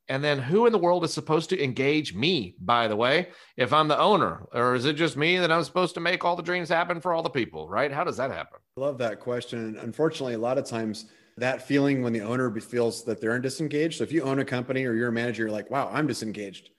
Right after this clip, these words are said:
Speaker 2: Like, uh, or, or,
Speaker 1: Yeah.
Speaker 2: or I'm toxic. I really don't like the direction of our team. I don't
Speaker 1: <laughs> Yeah.
Speaker 2: like the people I work with," all those things. Unfortunately, sometimes that's the moment that precedes the moment where you call us. And say, you know, "Help us." I mean, that's, that's, that's a good move. Side note, that's a great move. And that's not
Speaker 1: Yeah.
Speaker 2: why we're here. But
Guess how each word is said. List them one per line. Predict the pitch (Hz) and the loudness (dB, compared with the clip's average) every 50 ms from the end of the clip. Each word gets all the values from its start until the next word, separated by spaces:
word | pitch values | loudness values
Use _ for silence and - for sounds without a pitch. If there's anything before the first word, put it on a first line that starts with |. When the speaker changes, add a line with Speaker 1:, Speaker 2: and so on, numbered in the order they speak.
| _ _ _ _ _ _ _ _ _ 110 | _ _ _ _ _ _ _ _ _ -8
Speaker 2:
Like, | 104 120 | -4 -2
uh, | 117 117 110 | -2 -2 -2
or, | 120 117 117 110 | -2 -4 -4 -4
or, | 117 - - | -6 -4 -2
Speaker 1:
Yeah. | 123 131 | -2 0
Speaker 2:
or | 117 120 | 0 0
I'm | 143 160 156 | 0 -2 0
toxic. | - 123 127 131 - - 110 92 - - | 0 -2 -2 -2 -2 -6 -8 -8 -6 -4
I | 113 | -2
really | 127 127 127 131 123 | -2 0 0 0 0
don't | 127 120 107 | 0 -2 0
like | 113 127 127 | 0 -2 -2
the | - 120 | 0 0
direction | 117 120 117 113 - 123 | 0 0 0 0 -4 -6
of | 107 | -6
our | 113 101 | -6 -8
team. | - - 139 143 139 131 120 | -6 -4 -2 0 0 2 0
I | 110 | 0
don't | 113 127 - | 0 -2 -2
Speaker 1:
<laughs> | |
Yeah. | 110 | 0
Speaker 2:
like | 117 127 127 | -2 -4 -4
the | - - | 0 0
people | 147 131 143 139 | 0 0 2 2
I | 123 110 | 2 2
work | 117 120 127 180 175 - - | 2 2 2 0 0 4 4
with," | 160 147 147 143 - - - - - - - - - _ | 4 4 4 2 -2 -6 -14 -20 -20 -20 -20 -20 -16 _
all | - 127 131 | 2 2 2
those | 127 131 127 120 - | 4 4 0 2 0
things. | 147 139 123 - | 0 0 0 -2
Unfortunately, | 139 120 - 175 196 190 - 160 143 127 | -4 0 4 4 4 4 4 2 2 2
sometimes | - - 156 151 175 160 135 120 | 2 0 0 2 2 2 2 4
that's | 131 139 135 135 - | 4 2 2 2 -2
the | 123 | -2
moment | 117 120 127 127 127 131 131 127 117 | 0 0 0 0 0 -2 -4 -4 -2
that | 123 120 120 - - - | 0 0 0 -2 -6 -8
precedes | - 135 123 - - 139 135 131 117 - | -6 -6 -6 -4 -4 -4 -4 -4 -4 -2
the | 123 117 | -2 0
moment | 113 120 120 120 120 123 | 0 0 -2 -2 -4 -2
where | 113 113 | -2 0
you | 110 107 | 0 0
call | 101 - - 123 123 123 123 | -2 -2 -2 -2 -2 -2 -2
us. | 127 117 101 - - - _ _ _ _ _ _ _ _ _ _ _ _ _ - | -4 -4 -4 -6 -10 -14 _ _ _ _ _ _ _ _ _ _ _ _ _ -10
And | 113 104 | -10 -6
say, | - 127 120 113 110 | 0 2 2 2 2
you | 110 117 | 0 -2
know, | 113 113 104 | -2 -4 -4
"Help | 98 117 131 131 - | 0 2 2 2 2
us." | - - - - - - - _ _ _ _ _ _ - | 0 -6 -8 -10 -10 -12 -14 _ _ _ _ _ _ -8
I | 131 | -4
mean, | 127 127 123 | -2 -2 0
that's, | 123 120 - - | -2 -4 -4 -4
that's, | 139 123 - - | -4 -4 -4 -4
that's | - 123 113 - | -6 -6 -4 -4
a | 107 | -6
good | 95 117 110 98 | -6 -6 -6 -4
move. | 107 117 104 92 87 - - _ | -4 -4 -4 -4 -6 -8 -14 _
Side | - - 113 107 101 92 | -10 -8 -6 -6 -6 -8
note, | 90 90 92 95 - | -8 -10 -10 -10 -10
that's | 101 92 - | -12 -14 -14
a | 98 | -10
great | 85 101 104 - | -8 -8 -8 -6
move. | 101 101 95 92 92 | -8 -8 -8 -8 -10
And | 101 98 | -10 -12
that's | 98 92 - - | -12 -14 -12 -12
not | 104 101 | -8 -4
Speaker 1:
Yeah. | 104 104 98 | -4 -4 -4
Speaker 2:
why | 98 | -4
we're | 95 92 | -6 -4
here. | 120 127 113 | -4 -4 -2
But | 95 101 98 - | -2 -4 -6 -8